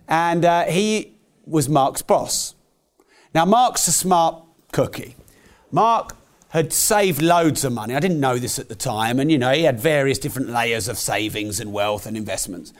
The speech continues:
But he got this job at this property company because he wanted to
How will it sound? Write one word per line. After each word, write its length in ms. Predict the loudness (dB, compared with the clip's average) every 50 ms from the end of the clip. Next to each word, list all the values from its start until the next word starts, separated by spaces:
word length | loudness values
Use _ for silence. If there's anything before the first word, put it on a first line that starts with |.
| -20 -20 -20 -20 -20 -8
But 160 | _ -2 0 0
he 120 | 0 2
got 180 | 4 2 2 2
this 160 | 0 -2 -2
job 580 | 0 2 2 2 2 2 2 2 2 0 -2 -12 -20 _ _ _ _ _ _ _ -2
at 120 | -2 0
this 120 | 0 -4 -4
property 380 | 0 0 0 0 0 -4 -6
company 640 | -2 0 0 0 0 -4 -6 -10 -10 -10 -12 -14 -14 -14 _ _ _ -20 -20 _ _ _ _
because 320 | -4 0 2 2 2 2
he 100 | 2 2
wanted 600 | 2 4 4 4 4 2 0 0 0 0 0 -2 -4
to 680 | -2 2 2 4 4 4 4 4 4 4 4 2